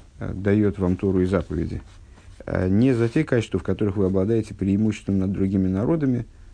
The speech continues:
э, то есть не на уровне раскрытой силы души, э, разума и эмоций, а за, в связи с тем, что, з-, потому что вы миат микола амим, за то миат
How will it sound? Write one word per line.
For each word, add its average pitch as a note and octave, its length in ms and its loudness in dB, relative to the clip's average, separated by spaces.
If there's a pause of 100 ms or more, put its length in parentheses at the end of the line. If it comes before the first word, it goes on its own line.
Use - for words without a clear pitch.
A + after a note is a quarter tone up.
(220)
э, - 200 -6
то B2 140 2
есть B2 180 0
не A2 140 4
на G#2+ 120 2
уровне G2+ 420 2
раскрытой G2+ 480 0
силы G#2+ 260 -2
души, G2 380 -4 (360)
э, C#2 180 -4 (120)
разума F#2+ 360 0
и F#2+ 40 2
эмоций, F2+ 400 -2 (580)
а D#3+ 440 0
за, A#2+ 680 0
в - 80 -14
связи A#2 400 2
с F3 160 -8
тем, - 240 0
что, - 260 -8
з-, G2 400 -2
потому G#2 340 2
что - 120 -14
вы A2+ 160 0
миат A#2 440 0
микола A2+ 580 0
амим, F2+ 240 0
за G#2 160 0
то G#2+ 260 0
миат A#2+ 460 0